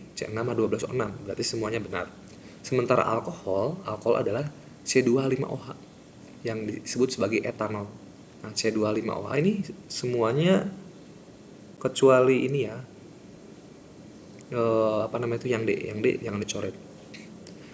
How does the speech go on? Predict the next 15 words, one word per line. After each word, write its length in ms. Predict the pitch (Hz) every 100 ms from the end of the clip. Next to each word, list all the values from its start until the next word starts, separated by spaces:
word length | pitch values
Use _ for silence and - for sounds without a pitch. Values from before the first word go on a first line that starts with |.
| -
Kemudian 480 | - 113 107 107 143
selain 320 | 165 127 117
menghasilkan 480 | 113 110 104 - 107
alkohol, 480 | 98 98 - 139 170
menghasilkan 320 | 120 113 - 135
du-, 160 | 139 131
juga 240 | 127 135
C 160 | - -
O 80 |
dua. 240 | 151 151 - - - - - - - -
Berarti 320 | 113 104 -
yang 80 | 123
ini 320 | 117 135 175
jangan 400 | - 101 104 113
di, 160 | 120